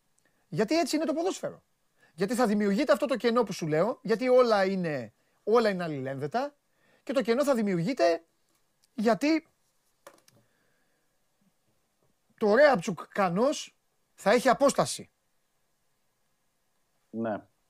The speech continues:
Speaker 1: Δεδομένο θα έχει απόσταση.
Speaker 2: Ναι, δεν
Speaker 1: Και
Speaker 2: ξέρω
Speaker 1: αν
Speaker 2: αν
Speaker 1: γυρίζει ο
Speaker 2: έχει
Speaker 1: Κανός να καλύπτει την απόσταση,
Speaker 2: Ναι.
Speaker 1: ο Ολυμπιακός θα χάνει έναν παίκτη που θα
Speaker 2: Θα
Speaker 1: μπορεί
Speaker 2: χάνει
Speaker 1: να,
Speaker 2: πράγματα από μπροστά,
Speaker 1: να
Speaker 2: ναι.
Speaker 1: του
Speaker 2: Θα
Speaker 1: δώσει πράγματα.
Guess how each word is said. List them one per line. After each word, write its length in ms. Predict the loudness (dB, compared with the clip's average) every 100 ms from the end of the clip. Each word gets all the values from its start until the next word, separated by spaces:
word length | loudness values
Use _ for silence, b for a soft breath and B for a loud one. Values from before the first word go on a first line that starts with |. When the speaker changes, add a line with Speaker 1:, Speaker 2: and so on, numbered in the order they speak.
| _
Speaker 1:
Δεδομένο 520 | -4 -2 0 0 -2
θα 100 | -2
έχει 120 | -6
απόσταση. 480 | -8 -14 -20 -20 -20 _ _ _ _ _ _
Speaker 2:
Ναι, 260 | -8 -4 -4
δεν 120 | -4 -8
Speaker 1:
Και 160 | -6 -4
Speaker 2:
ξέρω 220 | 2 4
Speaker 1:
αν 60 | 4
Speaker 2:
αν 60 | 4
Speaker 1:
γυρίζει 340 | 4 4 4
ο 20 |
Speaker 2:
έχει 80 | 4
Speaker 1:
Κανός 300 | 4 2 0
να 100 | 0
καλύπτει 400 | 2 2 0 -2
την 100 | 0
απόσταση, 680 | 0 0 -2 -4 -2 -2 -4 _ _ _ _ _
Speaker 2:
Ναι. 380 | -10 -6 -6 -6 -12 _ _ _ _ _ _
Speaker 1:
ο 120 | -2
Ολυμπιακός 720 | 0 2 2 2 2 0 -2 -14
θα 220 | -6 -4 0
χάνει 580 | 2 4 2 0 -4 -10 _ _ _ _ _ _ _ _ _
έναν 580 | 2 2 4 0 -4 -6
παίκτη 540 | 2 2 2 -2 -2 -6 _ _ _ _ _ _
που 100 | -2
θα 80 | 2
Speaker 2:
Θα 60 |
Speaker 1:
μπορεί 200 | 4 4
Speaker 2:
χάνει 120 | 4 2
Speaker 1:
να, 80 | 0 0
Speaker 2:
πράγματα 340 | 2 0 0
από 140 | 0 -2
μπροστά, 360 | -4 -4 -4 0
Speaker 1:
να 120 | 2
Speaker 2:
ναι. 80 | 2
Speaker 1:
του 60 |
Speaker 2:
Θα 60 | 2
Speaker 1:
δώσει 200 | 0 0
πράγματα. 640 | 0 2 2 4 4 4